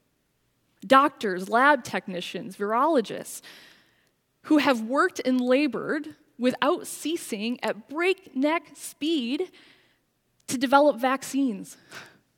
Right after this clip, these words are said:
vaccines that work. They're finally giving us a promise of the world we miss. And that builds with every jab in the arm, with every line at a pharmacy,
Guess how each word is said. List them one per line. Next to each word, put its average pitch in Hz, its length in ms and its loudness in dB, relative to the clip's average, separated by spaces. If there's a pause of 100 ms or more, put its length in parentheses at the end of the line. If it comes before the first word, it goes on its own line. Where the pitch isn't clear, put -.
(880)
vaccines 254 520 2
that 202 180 -4
work. 202 540 -6 (1500)
They're 240 160 8
finally 269 460 6 (260)
giving 262 300 4
us 226 160 0
a 202 80 -2
promise 233 680 0
of 202 200 -8
the 208 80 -2
world 208 560 -4
we 196 240 -6
miss. - 560 -6 (1800)
And 233 120 4
that 254 260 4
builds 254 360 6
with 214 120 -4
every 208 180 0
jab 233 560 0
in 202 80 -8
the 196 140 -8
arm, 285 380 -6 (800)
with 240 140 4
every 226 180 2
line 233 540 0
at 196 120 -8
a 180 40 -10
pharmacy, 285 840 -8